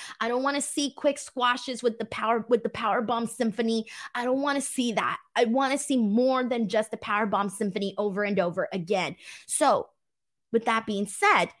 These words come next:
even though I was sad that Hobbs lost the title, 'cause I did want to see more of what that could have been like, but there is a huge pro in this. And here's the pro,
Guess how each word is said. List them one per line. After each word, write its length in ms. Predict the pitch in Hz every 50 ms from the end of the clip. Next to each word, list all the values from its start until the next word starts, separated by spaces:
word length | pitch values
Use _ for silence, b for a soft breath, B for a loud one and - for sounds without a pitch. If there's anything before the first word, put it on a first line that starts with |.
| _ -
even 240 | 254 262 269 277 269
though 120 | 269 269
I 120 | 233 220 226
was 280 | 226 226 226 - -
sad 380 | - 392 403 415 370 294 247 -
that 160 | 208 220 233
Hobbs 400 | 233 220 233 226 208 - 196 -
lost 240 | 220 196 196 196 -
the 60 | 139
title, 440 | - - 285 285 277 269 269 262 247
'cause 120 | - -
I 100 | 208 196
did 240 | 196 180 226 254 247
want 240 | 240 233 214 220 185
to 80 | 196
see 180 | 185 - 226 208
more 360 | 196 190 214 226 220 220 - -
of 200 | - 202 185 185
what 200 | 208 196 - -
that 220 | 185 196 196 -
could 120 | - 208 185
have 180 | 170 156 147
been 200 | - 302 359 330
like, 320 | 330 330 330 339 339 - - B B B B B B - 208
but 400 | - 370 403 381 226 - - - _ _ -
there 160 | 226 254 - _ -
is 320 | 311 349 349 381 381 - -
a 80 | - 320
huge 580 | 320 - - - 294 311 320 311 262 - - -
pro 420 | - - 330 311 311 - 294 294
in 260 | - - 220 220 208
this. 240 | 180 156 107 - -
And 100 | - 214
here's 360 | 196 214 247 262 277 285 226 233
the 80 | 285
pro, 440 | 285 - - 285 294 285 226 143 120